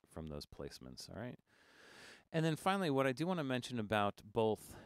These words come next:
uh, slur contour and slur placement is that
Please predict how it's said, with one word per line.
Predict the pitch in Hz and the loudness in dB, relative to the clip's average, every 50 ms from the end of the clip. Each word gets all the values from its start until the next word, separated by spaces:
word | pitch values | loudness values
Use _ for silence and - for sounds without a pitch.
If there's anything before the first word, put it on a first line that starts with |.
| - - - - - - - | -18 -18 -20 -20 -20 -10 -4
uh, | 101 101 98 98 95 - | 0 2 2 2 2 0
slur | - - - - 131 143 147 139 | -2 -4 -2 0 0 0 0 0
contour | - - - 123 120 107 - - 127 117 113 110 - - - | -2 -4 -4 -4 -4 -4 -2 -2 0 2 2 2 0 -2 -4
and | 95 101 101 98 95 95 87 - | -4 -2 -2 -2 -2 -4 -4 -6
slur | - - - - - - 110 110 107 107 101 - - _ | -6 -6 -4 -4 -2 0 2 2 2 2 2 0 -4 _
placement | - - - 98 95 92 - - - 82 80 78 - - _ _ _ _ _ - - - - - - - _ _ _ | -14 -6 -4 -2 -2 -2 -2 -4 -6 -6 -6 -8 -10 -16 _ _ _ _ _ -20 -20 -20 -20 -20 -20 -20 _ _ _
is | 120 120 120 113 110 110 | -2 0 0 0 -2 -2
that | 117 120 117 113 110 - | 0 0 0 0 -2 -4